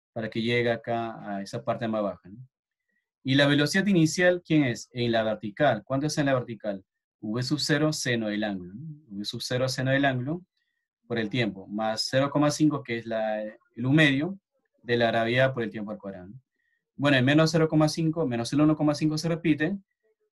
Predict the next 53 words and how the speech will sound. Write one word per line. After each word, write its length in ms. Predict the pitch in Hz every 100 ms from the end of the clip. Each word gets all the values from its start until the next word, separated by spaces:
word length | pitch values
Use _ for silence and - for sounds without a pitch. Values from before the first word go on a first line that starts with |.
| -
acá 380 | 127 135 135 135
tienes 440 | 135 135 131 - -
el 160 | 113 127
V 200 | 135 135
sub 160 | 135
cero, 320 | - 147 147
seno 260 | 143 131 131
del 180 | 135 147
ángulo, 400 | 147 147 170 170
por 100 | 117
el 120 | 107
tiempo. 340 | 104 117 101 95
¿Pero 140 | 104
quién 140 | - 160
es 120 | 165
el 80 | 156
tiempo? 380 | 165 156 170 123
Veintidós 640 | 117 107 113 120 139 - -
entre 240 | 101 101
el 60 | 101
V 120 | 117
sub 160 | 127 131
cero 300 | 143 143 135
coseno, 420 | - - 107 95
¿no? 180 | 135 151 _ _ _ _ _ _ _ _
Más 400 | 117 123 127 131
cero 160 | 127 127
coma 220 | 135 147
cinco 540 | 143 160 127 139 175 - _ _ _
por 140 | - 120
el, 200 | 113 - -
eh, 240 | 120 113 110
la 100 | 117
gravedad, 380 | 120 120 135 135
que 120 | 135
es 60 | 127
menos 240 | 127 127
nueve 180 | 131 131
coma 180 | 131 135
ochenta 260 | 156 151
y 60 | 160
uno, 340 | 135 151 196 _ _ _ _
y 100 | 117
por 160 | 123 120
el 80 | 120
tiempo 240 | 139 135
al 100 | 135
cuadrado. 320 | - 120 104 -
Acá 220 | - 165
sí 140 | 170
todo 160 | 165 156
es 120 | 156
ele-, 220 | 143 139